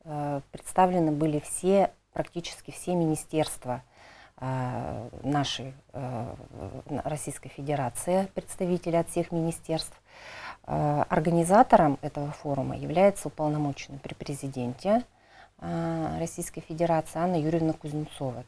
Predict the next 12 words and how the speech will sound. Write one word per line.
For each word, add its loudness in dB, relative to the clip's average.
То -10
есть -12
вот -10
это -2
мероприятие, 4
э, -8
этого 0
института. -4
А, 0
при 8
поддержке, 2
э, -12